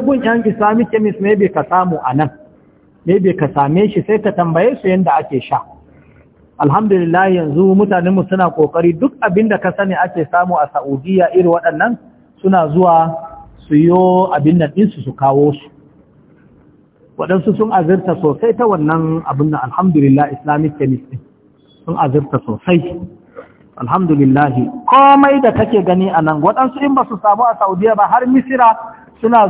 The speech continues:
zuwa su kawo su a container, har Algeria, har Morocco, duk inda waɗannan abubuwan suke samuwa, suna aikawa a kawo su. Saboda haka suna da kyau idan mutum ya je sai ya tambaya ɗin.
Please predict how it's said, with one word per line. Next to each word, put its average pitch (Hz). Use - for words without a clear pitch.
zuwa 226
su 165
kawo 233
su 247
a -
container, 214
har 233
Algeria, 226
har 240
Morocco, 226
duk 269
inda 277
waɗannan 220
abubuwan 196
suke 190
samuwa, 180
suna 247
aikawa 165
a 135
kawo 135
su. -
Saboda 202
haka 190
suna 214
da 160
kyau 196
idan 170
mutum 190
ya 170
je 170
sai 190
ya 170
tambaya 147
ɗin. 135